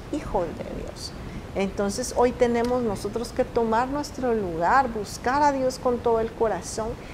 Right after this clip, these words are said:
lavar nuestras vestiduras, porque la venida del Señor está cerca y tenemos que estar listos.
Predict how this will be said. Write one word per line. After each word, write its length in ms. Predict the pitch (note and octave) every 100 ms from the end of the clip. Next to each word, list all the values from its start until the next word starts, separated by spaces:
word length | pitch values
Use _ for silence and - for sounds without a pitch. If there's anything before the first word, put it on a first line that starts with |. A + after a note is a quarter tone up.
| - -
lavar 540 | G#3+ G#3+ F#3+ F3+ A#3
nuestras 440 | C4+ D4 - A#3 G#3+
vestiduras, 800 | G#3 - G#3+ F#3+ G#3 D#4 D4+ -
porque 340 | A3 G#3 G3 F#3
la 220 | G3+ G3
venida 500 | G3 G3 G3+ A3+ C4+
del 140 | C#4+
Señor 340 | - G#3+ F3+ F3
está 240 | A#3 - B3
cerca 480 | - F4 A4 -
y 40 | F#3
tenemos 500 | - F3+ G3+ C4+ F#4+
que 140 | -
estar 260 | C#4 C4 A#3
listos. 380 | F#3+ D#3+ -